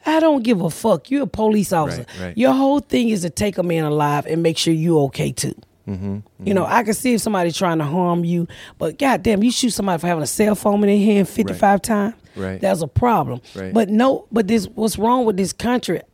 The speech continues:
Speaker 1: in this world, I believe nobody ever put theirself in that situation.
Speaker 2: That's right. W-,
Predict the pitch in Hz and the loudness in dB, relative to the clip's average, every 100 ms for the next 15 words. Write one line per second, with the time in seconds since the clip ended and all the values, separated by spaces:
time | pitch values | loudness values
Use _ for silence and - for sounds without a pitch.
0 | _ _ - 190 202 165 175 247 220 214 | _ _ -6 -2 0 0 0 0 2 0
1 | 202 196 185 - - - 196 247 226 214 | 0 0 -2 -4 -14 -10 -2 0 0 0
2 | 190 208 - 233 214 185 180 - 180 170 | -2 -4 0 -2 -2 -4 -4 -4 -6 -4
3 | 160 - 180 - 170 175 139 - 123 - | -4 -2 -4 -2 0 0 0 -6 -10 -4
4 | 175 185 180 190 165 | 2 2 2 -2 -10